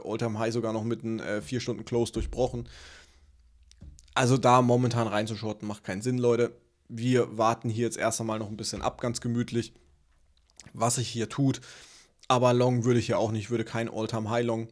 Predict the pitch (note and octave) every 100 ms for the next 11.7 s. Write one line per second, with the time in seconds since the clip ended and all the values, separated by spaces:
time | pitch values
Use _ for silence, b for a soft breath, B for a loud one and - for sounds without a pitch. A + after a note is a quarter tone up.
0 | _ A2+ G#2+ - A2+ A#2 A2+ B2 - -
1 | B2 A#2 A2+ - C3+ C#3+ B2+ B2+ B2+ B2
2 | A#2 C3 - B2+ B2+ A#2+ - _ _ _
3 | _ _ _ _ - - - B2+ B2 A#2
4 | C3+ A#2+ A2+ A#2 A#2 B2 A2+ - B B
5 | B A2+ A#2+ A#2 A2+ - A2 - A#2 G#2
6 | A2+ G#2 A2 - A2+ G#2+ - _ - A2
7 | A2 G#2+ - G2+ G2+ G2+ G2 A2 A2 G#2+
8 | A#2 G#2+ A#2 - A#2 A2+ G#2 G#2 G2 F#2+
9 | B B - B2+ B2+ A#2+ - B2 C3 A2
10 | E2+ A2+ A#2 A#2+ A2 A2 - B2 - A#2
11 | B2 - - A#2+ A#2+ A#2 C3+